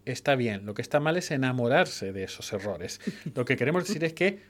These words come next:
Speaker 1: eh, probablemente en su vida empresarial, igual que en su vida personal, va a cometer errores. Tiene que aprender de ellos, por supuesto. Por mucho que le suene a cliché, ya que en la clase anterior hablamos de cliché, pero es que es una verdad.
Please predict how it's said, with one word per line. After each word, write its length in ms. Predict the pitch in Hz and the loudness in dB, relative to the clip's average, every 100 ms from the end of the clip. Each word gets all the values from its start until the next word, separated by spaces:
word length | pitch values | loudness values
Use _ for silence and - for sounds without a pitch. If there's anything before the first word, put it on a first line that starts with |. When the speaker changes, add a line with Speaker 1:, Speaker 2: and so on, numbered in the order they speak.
| - - | -20 -10
Speaker 1:
eh, 160 | 135 127 | -4 -4
probablemente 600 | - 117 139 151 165 180 | -2 -2 0 0 0 0
en 100 | 165 | -2
su 160 | - 120 | -2 -2
vida 140 | 139 | -2
empresarial, 540 | 165 - 143 120 120 165 | -2 -4 -4 -2 0 2
igual 240 | 151 160 | 2 2
que 80 | 156 | 0
en 80 | 131 | -4
su 160 | 120 | -4
vida 180 | 117 160 | -4 -2
personal, 400 | 160 - 135 151 | -4 -4 -4 -4
va 60 | 160 | -4
a 40 | |
cometer 360 | 165 175 160 170 | -2 -4 -2 -2
errores. 420 | 151 175 139 - | 0 0 -2 -6
Tiene 400 | 160 214 254 226 | -2 2 2 2
que 80 | 156 | 0
aprender 580 | 139 135 127 131 131 | 0 0 0 0 0
de 300 | 113 107 113 | -2 0 0
ellos, 360 | 131 110 90 - | 0 -2 -6 -8
por 180 | - 104 | -10 -12
supuesto. 640 | - 117 143 156 - - - - - - | -6 4 6 6 2 -2 -6 -20 -20 -14
Por 120 | 104 | -10
mucho 240 | 113 147 | -6 -4
que 80 | 139 | -2
le 60 | 117 | -2
suene 240 | - 123 | -2 -2
a 60 | 113 | -2
cliché, 440 | 113 104 196 240 | -4 -2 2 4
ya 140 | 131 117 | 4 0
que 80 | |
en 80 | 117 | 0
la 120 | 117 | 0
clase 240 | - 123 131 | 2 0 0
anterior 240 | 123 120 120 | 0 2 2
hablamos 280 | 127 135 127 | 2 0 -4
de 80 | |
cliché, 280 | 123 - 175 | -6 -2 0
pero 160 | 170 147 | 2 0
es 80 | 151 | 2
que 200 | 185 190 - - - | 0 0 -10 -20 -4
es 260 | 165 - - | -4 -4 -2
una 220 | 185 190 | 2 2
verdad. 360 | 165 139 120 | 2 4 4